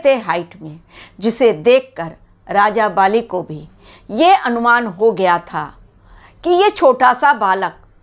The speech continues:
तीन पग भूमि ही तो मांग रहा है, तीन पग भूमि यदि मैं दे दूं तो भला मेरा क्या बिगड़ सकता है, और ये लेगा ही बालक तीन पग भूमि तो कितना ले लेगा।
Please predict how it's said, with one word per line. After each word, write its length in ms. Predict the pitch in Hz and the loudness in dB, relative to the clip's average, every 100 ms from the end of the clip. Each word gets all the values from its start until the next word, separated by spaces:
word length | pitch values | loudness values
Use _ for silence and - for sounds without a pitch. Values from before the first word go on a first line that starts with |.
| _ _ _ _ 381 | _ _ _ _ 2
तीन 260 | 415 453 - | 2 2 0
पग 240 | 214 214 - _ - | 0 0 -6 _ -16
भूमि 340 | 185 196 262 | -8 -4 0
ही 160 | 330 339 | 2 2
तो 180 | 339 349 | 0 -2
मांग 340 | 220 170 165 | -2 -4 -4
रहा 200 | 170 202 | 0 0
है, 220 | 226 240 240 _ _ _ _ _ _ _ _ _ - | 0 -4 -16 _ _ _ _ _ _ _ _ _ -4
तीन 200 | 220 196 | -4 0
पग 240 | 220 185 | -2 -2
भूमि 320 | 170 214 262 233 | -6 -4 -2 0
यदि 240 | 202 202 | 0 -2
मैं 240 | 196 196 160 | -2 -2 2
दे 160 | 254 311 | 2 2
दूं 180 | 285 156 _ _ _ _ _ _ _ _ _ _ - | -2 -8 _ _ _ _ _ _ _ _ _ _ 0
तो 80 | 311 | 2
भला 300 | 254 311 349 | 2 4 2
मेरा 240 | 269 202 | 2 -4
क्या 320 | 175 - 220 240 | -4 0 2 2
बिगड़ 280 | 262 277 254 | 2 0 0
सकता 420 | 277 254 - 247 | -4 -6 -2 0
है, 200 | 247 269 _ _ - - - | -2 -10 _ _ -20 -12 0
और 180 | 339 359 | 2 4
ये 180 | 349 359 | 0 0
लेगा 400 | 311 269 254 349 | 2 4 4 2
ही 160 | 359 | 2
बालक 500 | 294 320 330 349 349 - - | 2 2 4 0 -2 -18 -6
तीन 240 | 320 349 | -4 -2
पग 260 | 339 330 311 | 0 0 0
भूमि 580 | 262 285 330 311 254 - _ - | -4 -2 0 0 -4 -12 _ -8
तो 80 | 403 | -4
कितना 460 | 440 453 392 254 | -4 0 2 0
ले 180 | 175 160 | -2 -8
लेगा। 400 | 160 - 190 | -12 -16 -20